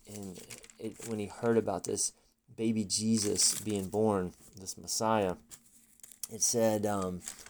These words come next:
I'm trying to find the verse here. Um, it says in verse three, when Herod,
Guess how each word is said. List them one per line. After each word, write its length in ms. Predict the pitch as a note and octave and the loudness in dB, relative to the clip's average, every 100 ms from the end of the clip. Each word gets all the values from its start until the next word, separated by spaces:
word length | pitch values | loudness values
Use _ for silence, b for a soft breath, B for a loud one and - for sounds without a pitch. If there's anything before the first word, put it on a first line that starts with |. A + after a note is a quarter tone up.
| - | -18
I'm 60 | |
trying 240 | - A2 G2+ | -8 -4 -4
to 80 | |
find 280 | F#2 F#2+ F2+ | -4 -6 -4
the 60 | F2 | -4
verse 300 | F#2+ F#2+ - | -4 -2 -2
here. 260 | F#2 F2 - b b b b b G#2 | -2 -2 -4 b b b b b -12
Um, 360 | G2+ F#2+ F2+ E2+ - _ _ _ _ _ _ _ _ _ _ - - _ _ _ _ - _ _ _ _ | -8 -8 -10 -14 -20 _ _ _ _ _ _ _ _ _ _ -20 -20 _ _ _ _ -20 _ _ _ _
it 120 | A#2 | 0
says 560 | A2 A#2+ A2+ G#2 F#2+ - - | 4 8 8 8 6 2 -2
in 180 | A2+ | -4
verse 260 | G2+ G#2 G2+ | 0 2 4
three, 320 | - A2 G2+ | 4 4 4
when 180 | F#2+ G2+ | 4 -2
Herod, 440 | G2+ A#2+ A#2+ G2+ | 0 2 2 2